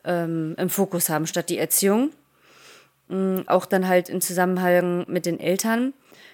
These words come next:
wenn man da in E-Mail-Kontakt ist, dass man vielleicht auch einfach es jetzt mehr schafft, dann zu sagen,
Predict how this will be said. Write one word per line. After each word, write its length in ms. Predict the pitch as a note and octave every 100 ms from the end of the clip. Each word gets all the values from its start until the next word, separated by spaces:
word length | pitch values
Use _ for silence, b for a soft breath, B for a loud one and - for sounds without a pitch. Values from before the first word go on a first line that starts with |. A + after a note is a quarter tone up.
| B
wenn 380 | - E3 F#3 F#3
man 160 | F3+ F3+
da 140 | F3+
in 140 | E3+ C#3
E-Mail-Kontakt 760 | F3+ G3+ G3 G3 F#3+ F#3+ -
ist, 260 | - F#3+ -
dass 160 | F3+
man 140 | F#3 F3+
vielleicht 460 | - E3+ E3+ -
auch 160 | - E3
einfach 340 | E3+ E3+ F#3+
es 280 | - F3 -
jetzt 280 | F#3 E3+ -
mehr 280 | F3+ F3+ F#3+
schafft, 600 | - G3 G#3+ - - - B B B B B _
dann 200 | F#3+ F#3
zu 160 | F#3 F3+
sagen, 680 | F3 E3+ F#3 F#3+ F#3+ F#3+